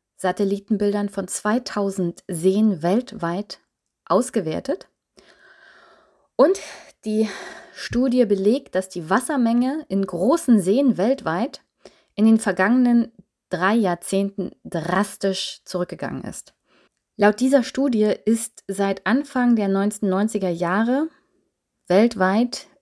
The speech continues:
in mehr als der Hälfte der natürlichen Seen und Stauseen das Volumen dieser Seen um mindestens die Hälfte zurückgegangen.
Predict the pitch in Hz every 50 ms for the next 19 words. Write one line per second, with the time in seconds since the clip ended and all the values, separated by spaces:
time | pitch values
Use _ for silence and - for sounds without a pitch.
0 | _ _ _ _ _ _ _ _ _ - - 196 196 190 190 208 226 226 - -
1 | 196 190 - - - 185 165 - - 185 214 262 254 - - 247 220 226 220 202
2 | 214 208 - - 226 214 208 214 - - 202 180 180 196 208 208 196 - 170 175
3 | - - - - 190 196 214 226 202 190 202 202 202 202 208 220 _ _ _ -
4 | _ _ _ _ _ _ _ _ - 185 175 180 190 - - - _ _ _ -
5 | 165 180 190 190 190 202 247 294 302 285 277 277 285 - - 240 202 220 220 208
6 | 220 208 190 185 202 208 214 214 - - 196 196 196 202 220 247 269 262 254 240
7 | - - 214 202 - - - 196 170 180 170 175 - - 180 - - 170 170 -
8 | 180 151 143 135 139 151